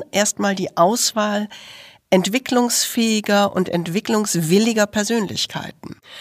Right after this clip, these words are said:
Dass sie sich nicht immer nur nach, auf das, was sie getan haben, berufen, sondern sich auch auf, selbst auf einer Entwicklungs- und Lernreise befinden.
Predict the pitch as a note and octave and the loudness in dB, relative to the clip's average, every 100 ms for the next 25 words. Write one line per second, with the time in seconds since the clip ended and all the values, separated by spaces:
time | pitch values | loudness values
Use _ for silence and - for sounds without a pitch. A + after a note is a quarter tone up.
0 | - - E3+ F#3 F#3+ A3+ A#3 G#3+ F#3+ F3+ | -10 -2 2 2 4 2 4 4 4 4
1 | F3 E3+ - F3+ - F3 D#3 - - G#3 | 2 -2 0 0 0 -2 -2 -4 -2 4
2 | A#3 E4 B3+ F#3+ F3+ F#3 G#3+ G3 G3 F#3+ | 4 6 4 4 0 -2 0 2 4 2
3 | F#3 G3 - F#3 F#3+ - - F3+ G#3+ - | 2 -2 0 0 0 0 2 2 2 -2
4 | - - F#3+ F#3 F#3 F#3+ - F3+ E3 F3+ | -2 2 2 0 -2 -4 -2 -2 -2 0
5 | F#3 E3 D3+ - - B2 C3 - B2 - | 2 2 -2 -8 -10 -10 -12 -12 -12 -12
6 | C#3+ | -14